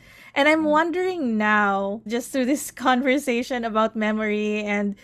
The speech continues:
Speaker 1: a memory that no longer exists in geographically, but will always be true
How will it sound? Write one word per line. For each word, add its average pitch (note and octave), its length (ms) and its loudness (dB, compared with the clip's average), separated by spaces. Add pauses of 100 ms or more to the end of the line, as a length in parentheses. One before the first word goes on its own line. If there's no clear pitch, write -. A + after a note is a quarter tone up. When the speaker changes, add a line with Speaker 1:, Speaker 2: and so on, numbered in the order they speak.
(540)
Speaker 1:
a B3 100 8
memory B3+ 560 6
that A#3 180 2
no A#3 140 4
longer A3+ 280 2
exists A3+ 760 -2
in A#3 600 2
geographically, B3 1000 2
but A#3+ 240 -2
will A#3+ 200 0
always C4 760 0 (300)
be G#3+ 240 -4
true B3+ 500 4